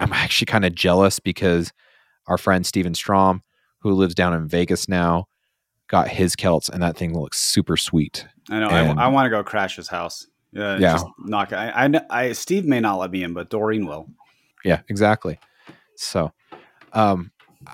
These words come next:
Speaker 1: I know there's some hesitation out there. People are kinda getting, like, a little concerned about Haggis putting out product. I don't see a problem. Uh, and they're comparing 'em to other startup companies. Deeproot never made a machine. So, like, it's hard to
Speaker 2: Yeah,
Speaker 1: compare
Speaker 2: okay,
Speaker 1: when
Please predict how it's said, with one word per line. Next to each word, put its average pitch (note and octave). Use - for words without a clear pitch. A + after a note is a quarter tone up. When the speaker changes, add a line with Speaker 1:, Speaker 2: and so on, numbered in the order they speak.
Speaker 1:
I C3
know C#3+
there's C#3+
some A#2+
hesitation A#2+
out G#2+
there. A2
People G#2
are G2
kinda G2
getting, F#2+
like, F#2
a G2+
little F#2+
concerned F2+
about E2+
Haggis F2+
putting F#2+
out E2+
product. F2+
I B2+
don't C#3
see F#2+
a E2
problem. D#2
Uh, A#2+
and C3+
they're C3
comparing D#3
'em B2+
to A2
other A2+
startup A2+
companies. B2
Deeproot C3
never G#2+
made F#2
a E2+
machine. D#2
So, -
like, F#2+
it's G2
hard A#2+
to G#2
Speaker 2:
Yeah, A2+
Speaker 1:
compare G2+
Speaker 2:
okay, F#2+
Speaker 1:
when F2